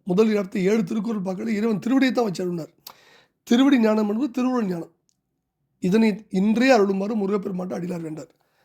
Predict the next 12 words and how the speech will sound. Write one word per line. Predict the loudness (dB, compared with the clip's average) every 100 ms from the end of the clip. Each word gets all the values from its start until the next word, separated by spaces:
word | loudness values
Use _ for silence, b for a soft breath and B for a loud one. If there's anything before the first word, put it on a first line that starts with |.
| _ _
அடுத்தது, | -8 -6 -2 -2 -2 b b b b b b -16 -16 _ _ _ _ _ _ _ _ _
"சேன | 2 4 4
குருகூடல் | 2 0 0 0
அன்று | 0 -4
ஞானத்தமிழ் | -4 -4 -4 -4 -4
நூல்கள் | -2 -2 -4
பகர்ந்து | -4 -4 -6
சேனை | -2 0 0
சமனோர் | 0 -4 -6
கழுவின் | -8 -6 -4
மிசை | -4 -4 -4
ஏற, | -4 -6